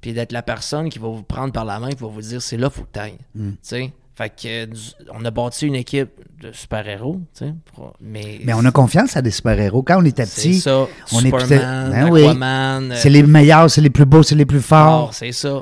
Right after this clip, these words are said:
Speaker 1: exact. Fait que c'est ça qu'on voulait inspirer comme image. C'est une image de confiance.
Speaker 2: Ben, tu vois que vous avez des belles notions marketing.
Speaker 1: Il faut.
Speaker 2: Hey, sais-tu quoi ?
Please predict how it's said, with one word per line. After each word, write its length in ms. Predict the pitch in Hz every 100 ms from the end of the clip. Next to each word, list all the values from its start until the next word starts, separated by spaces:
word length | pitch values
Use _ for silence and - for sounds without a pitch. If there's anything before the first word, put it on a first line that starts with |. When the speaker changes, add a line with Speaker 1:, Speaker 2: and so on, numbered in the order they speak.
| 120
Speaker 1:
exact. 380 | 120 139 143 127 - - 131
Fait 100 | 104
que 80 | -
c'est 120 | 120
ça 120 | 113
qu'on 120 | 160 123
voulait 160 | 117
inspirer 380 | 117 - 117 117
comme 240 | 123 113 107
image. 480 | 110 123 135 123
C'est 100 | -
une 80 | 117
image 240 | 147 123 113
de 80 |
confiance. 500 | 104 127 113 - 113
Speaker 2:
Ben, 120 | 98 82
tu 160 | -
vois 180 | 110 131
que 120 | 135
vous 160 | 123 107
avez 200 | 107 117
des 140 | 113
belles 180 | 107 117
notions 320 | 117 104 131
marketing. 760 | 135 127 117 117 202 226 143 101 - -
Speaker 1:
Il 60 | -
faut. 320 | 127 180 - _ -
Speaker 2:
Hey, 360 | 110 135 95 78 _ _ - - - _
sais-tu 240 | 185 -
quoi ? 260 | - 226